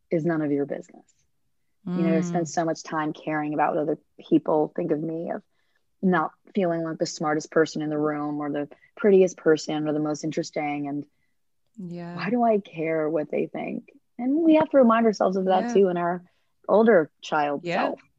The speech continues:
Speaker 1: But
Speaker 2: A hundred
Speaker 1: I
Speaker 2: percent.
Speaker 1: think really remembering what other people think of you is none of your business.
Speaker 2: I love that.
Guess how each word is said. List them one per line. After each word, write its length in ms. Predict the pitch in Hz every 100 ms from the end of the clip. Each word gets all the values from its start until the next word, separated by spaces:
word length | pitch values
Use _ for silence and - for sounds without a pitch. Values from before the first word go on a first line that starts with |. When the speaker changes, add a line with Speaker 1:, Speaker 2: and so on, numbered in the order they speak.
| -
Speaker 1:
But 240 | 156 151
Speaker 2:
A 40 | 180
hundred 380 | 165 175 180
Speaker 1:
I 20 | 160
Speaker 2:
percent. 240 | 156 170 170
Speaker 1:
think 20 | - _ 202
really 380 | 180 190 185
remembering 580 | 180 165 160 160 151 151
what 300 | 151 156 160
other 300 | - 151 151
people 300 | - - 156
think 200 | - 156
of 100 | -
you 140 | - -
is 140 | -
none 100 | -
of 100 | -
your 120 | -
business. 260 | - 185 - _ _ _ _ _
Speaker 2:
I 140 | 160 160
love 260 | 147 143 143
that. 300 | 139 143